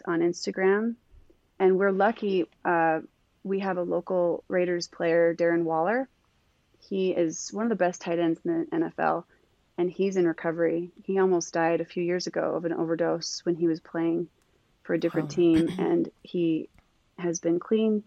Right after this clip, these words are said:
Speaker 1: but he is a huge part of the recovery community in Las Vegas, and he, his Darren Waller Foundation helps to fund a lot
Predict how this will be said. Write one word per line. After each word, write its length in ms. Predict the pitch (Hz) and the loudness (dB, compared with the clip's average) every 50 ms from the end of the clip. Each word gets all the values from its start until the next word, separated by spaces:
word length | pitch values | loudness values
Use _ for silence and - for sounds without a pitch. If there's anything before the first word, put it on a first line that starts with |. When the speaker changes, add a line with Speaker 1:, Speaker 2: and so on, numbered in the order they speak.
| - - _ _ _ _ _ _ - | -10 -20 _ _ _ _ _ _ -10
Speaker 1:
but 120 | - - | -10 -10
he 220 | 175 - 202 202 202 | -6 -2 2 2 4
is 120 | 185 180 | 2 2
a 40 | 170 | -2
huge 440 | - - - 208 208 202 190 - - | -6 -4 0 2 2 2 2 0 -6
part 300 | - - 185 180 - - | -4 0 2 2 2 2
of 60 | 185 | 0
the 80 | 170 | -2
recovery 380 | 165 165 - - 170 175 170 165 | -4 -4 -4 -4 -4 -4 -4 -4
community 420 | - - 180 170 170 165 165 165 | -4 -2 0 0 0 2 0 0
in 80 | 160 165 | 0 0
Las 240 | 165 160 170 - - | 0 -2 -4 -6 -2
Vegas, 540 | 170 170 170 - - 208 202 - - - - _ - | -2 -2 0 0 -2 -2 -4 -6 -10 -20 -12 _ -2
and 180 | 175 170 175 | 0 0 0
he, 460 | 185 - - 180 175 175 175 175 170 _ _ _ _ _ _ _ | -2 -2 -2 0 0 2 0 0 -2 _ _ _ _ _ _ _
his 200 | - 185 175 - | -6 -6 -4 -2
Darren 300 | - 180 180 185 180 180 | 0 2 4 4 4 4
Waller 280 | 175 170 165 165 165 | 4 4 4 4 2
Foundation 580 | 170 - 165 156 165 170 170 165 - - 156 170 | 0 -2 -2 0 2 2 0 0 -2 -4 -6 -4
helps 300 | 160 165 156 - - - | -4 -4 -6 -6 -8 -10
to 100 | - 175 | -16 -16
fund 460 | - _ - 170 160 156 160 165 170 - _ _ _ _ _ _ _ _ - | -10 _ -2 -2 0 0 0 -2 -4 -6 _ _ _ _ _ _ _ _ -2
a 60 | - 170 | 0 2
lot 320 | 170 165 160 156 151 - | 4 4 4 4 2 0